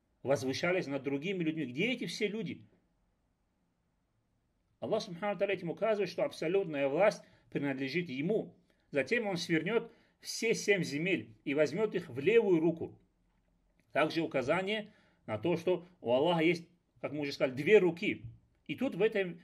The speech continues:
в этой версии говорится, что Аллах Субхану Тааля одна рука называется правая, другая рука называется левая. Потому что тут Ибн Умар сказал: "Затем он свернет все семь земель и возьмет их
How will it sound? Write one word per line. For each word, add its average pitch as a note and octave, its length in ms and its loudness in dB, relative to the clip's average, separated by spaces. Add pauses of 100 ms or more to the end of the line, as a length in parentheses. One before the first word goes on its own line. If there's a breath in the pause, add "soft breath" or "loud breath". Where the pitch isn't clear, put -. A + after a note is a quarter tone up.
в C#3 60 -8
этой G#3 240 6
версии A3+ 280 2
говорится, E3+ 360 2
что F3 160 -2
Аллах F3 320 6
Субхану F3+ 360 -8
Тааля E3 200 2
одна F3+ 180 2
рука E3 400 0 (400 soft breath)
называется C#3 460 -2
правая, G#3 600 6 (120)
другая C#3+ 420 0
рука D#3+ 240 0
называется C#3+ 840 0 (260)
левая. C#3+ 720 2 (520)
Потому C#3 260 -6
что D#3 140 -6
тут E3 180 -2
Ибн C#3+ 160 -4
Умар D#3 240 -2
сказал: C#3+ 400 4 (300 loud breath)
"Затем G3 320 2
он F#3 100 -2
свернет E3+ 540 0 (100)
все - 320 0
семь F#3+ 260 0
земель F3 460 -2 (120 loud breath)
и D3 100 2
возьмет D#3 440 2
их F#3+ 200 -2